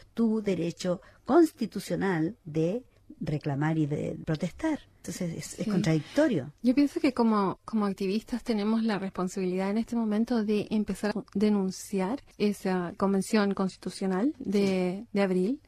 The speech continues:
Speaker 2: como una, una farsa, porque es
Speaker 1: Ujú.
Speaker 2: lo que es.
Speaker 1: <laughs>
Speaker 2: ¿Ya? Exactamente.
Speaker 1: El dedo en el ojo.
Speaker 2: Exacto, exacto. Porque efectivamente, s-, si seguimos como estamos y llegamos a ese punto,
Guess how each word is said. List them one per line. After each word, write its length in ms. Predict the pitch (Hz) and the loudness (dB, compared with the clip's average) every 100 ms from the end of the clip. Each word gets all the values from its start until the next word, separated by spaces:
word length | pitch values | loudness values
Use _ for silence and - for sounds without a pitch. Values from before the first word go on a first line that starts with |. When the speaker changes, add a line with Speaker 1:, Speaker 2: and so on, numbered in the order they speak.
| - | -8
Speaker 2:
como 360 | 240 220 226 226 | -2 0 2 2
una, 360 | 233 220 208 | 4 2 0
una 200 | 226 233 | 0 0
farsa, 640 | - 285 - - 185 180 202 | 0 -2 -2 -10 -8 -6 -4
porque 240 | 170 165 | 0 4
es 40 | 226 | 4
Speaker 1:
Ujú. 60 | |
Speaker 2:
lo 80 | 220 | 2
que 300 | 196 185 180 | -2 -4 -4
es. 140 | 254 - | -6 -4
Speaker 1:
<laughs> 420 | 269 - - - _ _ | -6 -6 -10 -14 _ _
Speaker 2:
¿Ya? 320 | 202 202 254 285 - | 0 0 0 -4 -8
Exactamente. 560 | 214 - 220 - 196 185 | -8 -6 -4 0 4 4
Speaker 1:
El 60 | |
dedo 100 | 190 | 4
en 80 | 196 | 2
el 140 | 196 | 2
ojo. 320 | 170 - - 165 - | 0 -2 -8 -10 -4
Speaker 2:
Exacto, 920 | 262 233 240 240 214 202 190 180 - 180 | 2 6 6 4 2 2 0 -4 -6 -6
exacto. 640 | - - - - 208 190 | -4 -6 -6 -8 -8 -6
Porque 640 | - 220 208 240 233 226 - | -2 -2 0 2 2 0 -2
efectivamente, 600 | 220 240 220 226 226 233 208 | -2 0 2 2 4 2 0
s-, 120 | - - | -8 -12
si 180 | - 226 | -6 -2
seguimos 420 | 214 208 233 269 - | 0 2 4 2 2
como 260 | 233 220 | 2 2
estamos 540 | 208 - 190 170 180 - | 2 -2 -6 -4 -6 -4
y 120 | 196 | -2
llegamos 420 | 196 196 208 220 | -2 -2 -4 -2
a 100 | 220 | -2
ese 160 | 220 214 | -2 -4
punto, 540 | 208 196 190 208 233 | -2 -4 -4 -6 -8